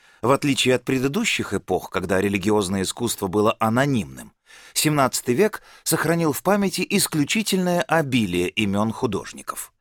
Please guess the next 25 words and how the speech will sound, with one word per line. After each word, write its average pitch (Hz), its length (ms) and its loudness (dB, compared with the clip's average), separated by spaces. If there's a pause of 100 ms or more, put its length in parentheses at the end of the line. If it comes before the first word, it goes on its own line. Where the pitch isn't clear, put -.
(340)
До 107 160 2
нас 131 240 2
дошли 120 320 2
сотни 175 420 0
подписных 135 720 -2
икон 202 460 -2 (260)
и 240 120 2
произведений 131 760 2
декоративно-прикладного 104 1400 0
искусства. - 580 -8 (560)
В 117 120 2
начале 110 360 2
века 117 380 0 (240)
в 123 120 2
искусстве 202 440 0
господствуют 165 720 0
два 131 260 4
направления 95 800 -2 (160)
со 135 120 0
своим 131 400 2
уникальным 151 600 2
художественным 110 720 0
языком. 104 520 -4 (420)
Годуновский 131 720 0
стиль, 185 380 -2